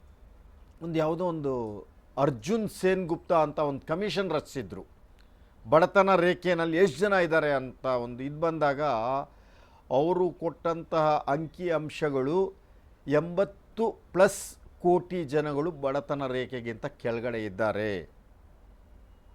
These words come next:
ಅವರ ದಿನಚರಿ ಇಪ್ಪತ್ತು, ಸರಾಸರಿ ದಿನಚರಿಯ ಖರ್ಚು ಇಪ್ಪತ್ತು ರೂಪಾಯಿಗಿಂತ ಮೇಲೆ ಹೋಗೋಕ್ಕಾಗೋದಿಲ್ಲ ಅಂತ ಹೇಳಿಬಿಟ್ಟು, ನಾವು ನಗರದಲ್ಲಿದ್ದೀವಿ, ನಗರಗಳಲ್ಲಿದ್ದೀವಿ, ಅಷ್ಟೊಂದು ಬಡವರು ಎಲ್ಲಿದ್ದಾರೆ ಅಂತ ಹೇಳ್ಬಿಟ್ಟು ನಾನು, ನಮ್-, ನಮಗಂತೂ ಗೊತ್ತಿಲ್ಲ.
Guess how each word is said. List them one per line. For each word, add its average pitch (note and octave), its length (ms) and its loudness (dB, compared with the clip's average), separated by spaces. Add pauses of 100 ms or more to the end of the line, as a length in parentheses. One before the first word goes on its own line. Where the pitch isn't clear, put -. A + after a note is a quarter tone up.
(1500)
ಅವರ F3 240 8 (460)
ದಿನಚರಿ G3+ 560 4
ಇಪ್ಪತ್ತು, G#3 640 0
ಸರಾಸರಿ F#3+ 720 6
ದಿನಚರಿಯ F#3+ 560 2
ಖರ್ಚು F#3 320 -4
ಇಪ್ಪತ್ತು F#3 340 -6
ರೂಪಾಯಿಗಿಂತ E3 380 -4
ಮೇಲೆ D#3 340 -4
ಹೋಗೋಕ್ಕಾಗೋದಿಲ್ಲ C3+ 840 -4
ಅಂತ A#2 260 -6
ಹೇಳಿಬಿಟ್ಟು, A#2 520 -6 (340)
ನಾವು F3 240 -2
ನಗರದಲ್ಲಿದ್ದೀವಿ, F3 1040 0
ನಗರಗಳಲ್ಲಿದ್ದೀವಿ, D#3+ 1120 -2 (120)
ಅಷ್ಟೊಂದು D#3+ 600 -6
ಬಡವರು C#3+ 420 -2
ಎಲ್ಲಿದ್ದಾರೆ D#3 460 2
ಅಂತ D3 220 -2
ಹೇಳ್ಬಿಟ್ಟು C#3+ 380 -4
ನಾನು, B2 220 -10
ನಮ್-, A#2+ 140 -12
ನಮಗಂತೂ C3+ 460 -10
ಗೊತ್ತಿಲ್ಲ. C3 440 -4